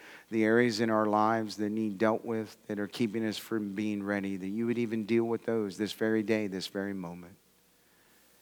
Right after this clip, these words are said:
And we pray today, God, for those in this room, those watching online, who are not ready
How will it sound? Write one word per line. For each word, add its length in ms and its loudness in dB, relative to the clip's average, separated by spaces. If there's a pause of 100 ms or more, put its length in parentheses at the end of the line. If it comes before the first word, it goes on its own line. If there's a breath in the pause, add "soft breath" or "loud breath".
(960 soft breath)
And 100 -2
we 100 0
pray 280 0
today, 320 -2
God, 360 -4
for 180 -8
those 380 -4
in 100 -2
this 300 -4
room, 340 -2
those 300 -4
watching 420 -2
online, 640 -4 (1500)
who 120 2
are 120 2
not 300 2
ready 340 -8